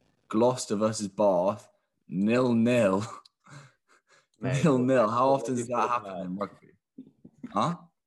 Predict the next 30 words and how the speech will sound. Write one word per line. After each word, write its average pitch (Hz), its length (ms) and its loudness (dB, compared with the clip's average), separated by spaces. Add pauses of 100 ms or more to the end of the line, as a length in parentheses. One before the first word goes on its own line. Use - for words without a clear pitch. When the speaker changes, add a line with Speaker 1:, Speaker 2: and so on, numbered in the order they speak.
(120)
Speaker 2:
What 123 140 -4
rugby 117 220 -2
is 110 80 -4
all 113 120 -2
about? 117 240 0
There's 85 140 -10
nil-nil, 110 440 -4 (160)
nil-nil 113 380 -8
games. 120 360 -8 (180)
<laughs> - 120 -6 (880)
Speaker 1:
Yeah, 82 200 -10
man. 80 220 -8 (320)
Speaker 2:
<laughs> 208 720 0 (1400)
Speaker 1:
Um, 98 720 0
we 113 160 0
also 117 260 0
had, 110 180 -2
like, 104 200 -2
a - 20 -10
very 101 260 0
high 95 200 -4
scoring 90 420 -4
game. 87 560 -4
Wasps 92 600 -6
beat 90 180 -2
London 92 260 -4
Irish 90 300 -2
thirty-nine 87 540 -8
thirty-six. - 960 -8
And 87 560 -6